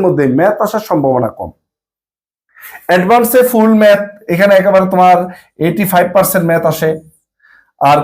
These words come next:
কস্ট অ্যাকাউন্টিং, ম্যানেজমেন্ট অ্যাকাউন্টিং, এগুলো তো ভালো ম্যাথ আসে, প্রায় সেভেন্টি পার্সেন্ট ম্যাথ, আর ম্যানেজমেন্ট অ্যাকাউন্টিংও সেভেন্টি পার্সেন্ট ম্যাথ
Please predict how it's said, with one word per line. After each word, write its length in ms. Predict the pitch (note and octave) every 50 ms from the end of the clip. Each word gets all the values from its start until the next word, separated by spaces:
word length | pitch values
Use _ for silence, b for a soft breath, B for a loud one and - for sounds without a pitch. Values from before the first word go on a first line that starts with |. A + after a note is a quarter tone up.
| -
কস্ট 200 | F3 F#3+ F#3+ F#3 -
অ্যাকাউন্টিং, 420 | G3+ - G3+ F#3+ F#3+ F#3 - G3 G3 F#3+ F3+
ম্যানেজমেন্ট 360 | F3 F3 F#3 F3+ F#3 F#3+ F#3 F#3
অ্যাকাউন্টিং, 440 | F#3 F#3 F#3 F#3 F#3 F#3 G3+ G3+ G#3 G#3+ - - E3+
এগুলো 180 | D#3+ F3 F#3 F#3+ F#3
তো 40 | G3+ F#3 D#3
ভালো 120 | D#3+ F3+ F3+ F3+
ম্যাথ 140 | F3 F3+ F3+ E3+ E3
আসে, 160 | - F3+ F3 F3 F3 b b b b _ _
প্রায় 200 | D#3 D#3+ E3 E3+ E3+ E3+ -
সেভেন্টি 420 | F3+ D#3+ E3+ E3+ E3 D#3 E3+ F3 F3 F3+ - - _ _ _ _ _ _ -
পার্সেন্ট 320 | D#3+ D3+ - - E3+ D#3+ D#3+
ম্যাথ, 160 | D#3+ D#3+ D#3 D#3+ B B B B B B B -
আর 80 | C3+ C#3+ C#3 C#3 C#3+ D3+
ম্যানেজমেন্ট 340 | D#3+ F3+ F#3 F#3 G3 F#3+ F#3+
অ্যাকাউন্টিংও 440 | F#3 F#3+ F#3 F#3 F#3 F#3 F#3 F#3+ F#3 F#3 -
সেভেন্টি 280 | F3+ F3 F3 F3 F3+ F3+
পার্সেন্ট 260 | F3 E3 - F3+ F3 E3
ম্যাথ 140 | D#3+ E3